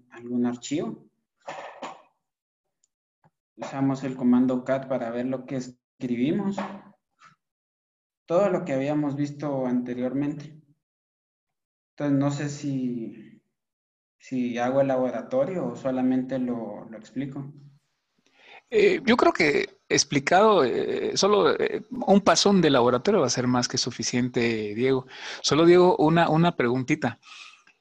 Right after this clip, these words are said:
Speaker 2: Eh,
Speaker 1: Ujú.
Speaker 2: la, la diferencia de utilizar el grep contra la opción de utilizar el grep menos C.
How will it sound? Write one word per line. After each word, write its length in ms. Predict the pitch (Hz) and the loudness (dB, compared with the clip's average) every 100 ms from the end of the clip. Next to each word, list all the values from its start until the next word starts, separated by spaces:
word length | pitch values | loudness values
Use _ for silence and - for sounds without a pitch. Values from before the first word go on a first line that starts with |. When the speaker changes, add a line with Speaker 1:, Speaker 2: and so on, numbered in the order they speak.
| _ _ | _ _
Speaker 2:
Eh, 640 | 139 135 127 127 127 135 - | 2 4 4 4 2 0 -6
Speaker 1:
Ujú. 240 | - - 160 | -18 -16 -4
Speaker 2:
la, 160 | 156 | -2
la 140 | 147 143 | 2 2
diferencia 840 | 139 139 131 170 180 196 185 - _ _ | 2 2 2 2 2 2 2 -2 _ _
de 160 | 147 | 2
utilizar 460 | 139 143 123 - 147 | 2 2 0 0 0
el 120 | 143 | 0
grep 280 | 139 135 - - - - _ _ _ _ | 0 0 -2 -12 -20 -20 _ _ _ _
contra 720 | - 139 131 123 151 180 - _ - - | 0 4 4 2 0 0 -2 _ -20 -2
la 140 | 131 | 0
opción 360 | 110 - 131 143 | 2 4 4 6
de 140 | 147 | 4
utilizar 420 | 139 127 - 127 | 4 0 -2 -2
el 140 | 127 120 | -2 0
grep 260 | 131 127 | 0 2
menos 340 | 131 131 139 131 | 2 4 4 2
C. 200 | 185 | 0